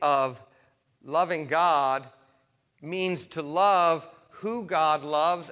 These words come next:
and what God loves. And so then, of course, it means all that God has created, all of God's children.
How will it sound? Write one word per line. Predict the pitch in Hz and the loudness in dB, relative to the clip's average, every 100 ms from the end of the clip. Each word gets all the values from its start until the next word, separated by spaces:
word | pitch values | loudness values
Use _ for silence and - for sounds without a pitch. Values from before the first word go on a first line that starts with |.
| - | -8
and | 156 139 | -8 -6
what | 139 226 233 123 | -2 -2 -2 -4
God | 147 127 117 | 0 0 -2
loves. | 120 113 120 156 160 - _ _ _ _ _ _ _ _ _ | -6 -6 -6 -8 -14 -20 _ _ _ _ _ _ _ _ _
And | 170 170 | -8 -4
so | 196 | -4
then, | 175 185 185 | -2 -2 -4
of | 185 | -8
course, | - 202 240 247 | -6 0 0 0
it | 208 - | -6 -6
means | 160 156 147 143 120 - _ _ _ _ _ | -4 -4 -4 -8 -12 -18 _ _ _ _ _
all | 147 156 156 | 0 2 2
that | 151 - | -2 -8
God | 139 135 139 135 | -4 -2 -2 -4
has | 135 - | -10 -14
created, | 135 131 139 143 147 | -12 -6 -4 -2 -4
all | - 151 165 156 156 | 0 2 4 2 0
of | 127 139 | -4 -8
God's | 123 131 127 127 - | -2 0 0 -2 -10
children. | - 208 220 120 | -6 -4 -4 -8